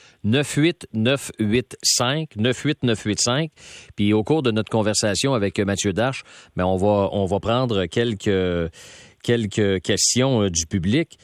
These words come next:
Euh, t'as, t'as, t'as aimé jouer pour le Canadien, mais,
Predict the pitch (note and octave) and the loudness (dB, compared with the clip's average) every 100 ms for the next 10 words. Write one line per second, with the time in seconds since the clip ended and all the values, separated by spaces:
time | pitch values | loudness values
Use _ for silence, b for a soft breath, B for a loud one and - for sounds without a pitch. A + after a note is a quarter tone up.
0 | b - G#2 G#2+ G#2 - - - C3 - | b -4 0 2 0 -6 -10 -2 0 0
1 | - B2+ - C3+ C3+ D3+ D#3 F#3 B2 C#3+ | -2 -4 0 2 4 2 2 2 2 2
2 | D#3+ C3+ B2 B2+ A#2 G#2+ D#3+ F3+ B2+ B2+ | 2 2 2 0 0 0 0 0 0 -2